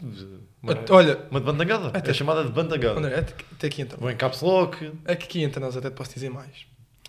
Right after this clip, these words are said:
Speaker 2: Erro mais vezes no confirma o e-mail do que no confirma a password.
Speaker 1: Porra, mas confirmar o e-mail, podes ver os caracteres.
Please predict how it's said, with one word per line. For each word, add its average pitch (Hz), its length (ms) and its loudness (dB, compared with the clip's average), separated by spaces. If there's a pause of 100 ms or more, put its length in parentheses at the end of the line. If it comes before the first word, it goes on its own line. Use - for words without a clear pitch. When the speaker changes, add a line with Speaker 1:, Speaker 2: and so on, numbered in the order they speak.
(200)
Speaker 2:
Erro 170 280 2
mais 160 260 4
vezes 135 300 2
no 135 320 -2 (180)
confirma 151 500 0
o - 40 4
e-mail 147 260 2
do 143 120 -6
que - 120 -20
no - 60 -20
confirma 143 320 -14
a - 20 -14
password. - 360 -14 (1000)
Speaker 1:
Porra, 143 260 2
mas 151 120 -6
confirmar 113 320 -8
o - 20 -4
e-mail, 117 200 -6
podes 143 260 -6
ver 123 80 -4
os 131 80 -6
caracteres. 165 600 -6